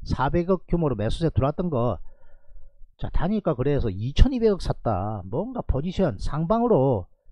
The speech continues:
틀지 않는 이상 그렇게 할 이유가 없거든요. 그리고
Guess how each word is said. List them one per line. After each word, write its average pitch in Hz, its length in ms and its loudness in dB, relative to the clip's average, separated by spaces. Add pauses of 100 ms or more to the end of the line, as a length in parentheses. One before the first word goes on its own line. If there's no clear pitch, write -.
(220)
틀지 233 300 8
않는 175 240 4
이상 113 260 -2
그렇게 - 260 0
할 202 120 4
이유가 156 220 4
없거든요. 127 560 0 (880)
그리고 165 540 4